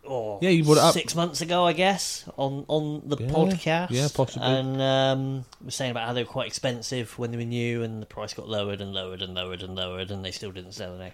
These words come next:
Speaker 2: Yeah.
Speaker 1: Um, how many of them do you reckon are left?
Speaker 2: Oof. Now, I was grossly under, wasn't I? Sort of killed your vibe a little bit.
Speaker 1: That's just you in general.
Speaker 2: I would say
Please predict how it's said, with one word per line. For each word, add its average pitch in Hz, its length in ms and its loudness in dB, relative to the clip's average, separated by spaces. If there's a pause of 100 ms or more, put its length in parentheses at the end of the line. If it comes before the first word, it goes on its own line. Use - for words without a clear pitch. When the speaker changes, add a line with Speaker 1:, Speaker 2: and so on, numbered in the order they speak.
Speaker 2:
Yeah. 95 260 -2 (240)
Speaker 1:
Um, 120 440 0 (400)
how 139 80 -6
many 165 120 4
of 127 60 2
them 147 160 4
do 110 40 -4
you 107 60 -4
reckon 90 240 -10
are 80 60 -16
left? - 440 -16 (520)
Speaker 2:
Oof. 117 420 2 (720)
Now, 104 160 2
I 123 80 6
was 110 240 4 (300)
grossly 120 460 4
under, 98 300 2
wasn't 87 220 0
I? 90 200 0
Sort 101 200 -4
of - 140 -10
killed 101 260 2
your 95 140 4
vibe 95 260 4
a 82 40 0
little 87 200 0
bit. 85 220 -2 (1600)
Speaker 1:
That's - 140 -6
just - 320 -6
you 110 400 2
in 107 160 -10
general. 110 460 -2 (260)
Speaker 2:
I 131 200 12
would 131 160 6
say 110 880 6